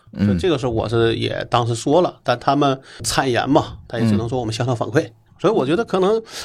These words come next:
Speaker 2: 把这话可能稍微的系统的讲一下，可能会比较好啊。就是我们那个会，基本上我大概记录了一下啊。
Speaker 1: 嗯。
Speaker 2: 第一个呢，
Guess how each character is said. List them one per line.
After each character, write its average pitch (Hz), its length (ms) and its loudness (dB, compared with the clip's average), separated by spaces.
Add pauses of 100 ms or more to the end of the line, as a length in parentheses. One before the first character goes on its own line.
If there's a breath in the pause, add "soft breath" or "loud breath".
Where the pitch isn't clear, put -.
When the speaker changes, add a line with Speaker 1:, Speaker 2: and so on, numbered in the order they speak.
(100)
Speaker 2:
把 120 100 2
这 165 100 2
话 196 120 4
可 151 80 2
能 151 100 2
稍 202 200 0
微 214 180 2
的 131 260 2 (160)
系 - 220 2
统 139 140 2
的 123 100 2
讲 131 240 -2
一 - 20 -10
下， 117 140 0
可 110 140 -6
能 107 120 -4
会 117 140 0
比 113 80 -10
较 110 100 2
好 - 220 0
啊。 - 300 -6
就 113 120 -12
是 131 140 0
我 107 100 4
们 120 60 -4
那 151 80 -2
个 160 100 0
会， 170 220 2
基 - 100 -4
本 160 80 0
上 143 160 4
我 110 240 -2 (460 loud breath)
大 156 140 2
概 156 100 2
记 247 180 0
录 151 120 4
了 123 140 0
一 107 200 -8
下 127 140 4
啊。 104 260 -2
Speaker 1:
嗯。 - 40 -20 (280)
Speaker 2:
第 208 140 -2
一 262 100 4
个 226 160 2
呢， 113 160 -4